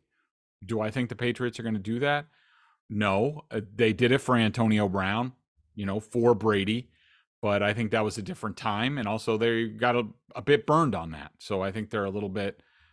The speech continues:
uh, afraid of that. I mean, they gave Nelson Agholor thirteen million dollars. You can't give that to DeAndre Hopkins. You, I know they'll get their money's worth with Hopkins, but, um, I, you know, unless,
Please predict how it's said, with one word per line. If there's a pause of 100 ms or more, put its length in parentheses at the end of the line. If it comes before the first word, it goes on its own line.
(140)
uh,
afraid
of
that.
I
mean,
they
gave
Nelson
Agholor
thirteen
million
dollars.
You
can't
give
that
to
DeAndre
Hopkins.
You, (520)
I
know
they'll
get
their
money's
worth (460)
with
Hopkins,
but,
um, (680)
I, (120)
you
know,
unless,